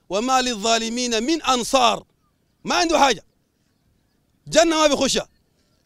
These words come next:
ربنا قال: "ولئن أشركت"، ربنا قال: "إن الله لا يغفر أن يشرك به ويغفر ما دون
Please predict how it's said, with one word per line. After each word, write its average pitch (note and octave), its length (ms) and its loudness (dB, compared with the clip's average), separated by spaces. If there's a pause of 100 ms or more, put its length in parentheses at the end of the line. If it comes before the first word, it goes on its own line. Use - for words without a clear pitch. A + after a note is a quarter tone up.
(440)
ربنا D4+ 320 2
قال: D#4 200 6
"ولئن C#4+ 300 4
أشركت"، D4 640 2 (140)
ربنا C#4+ 420 2
قال: E4 200 2 (760)
"إن D4+ 180 2
الله D4 460 4 (340)
لا A3+ 200 0
يغفر D4 640 0 (320)
أن B3 140 0
يشرك C4+ 420 0
به B3+ 420 -2 (300)
ويغفر B3 640 -2
ما A#3+ 240 -2
دون D#4+ 380 0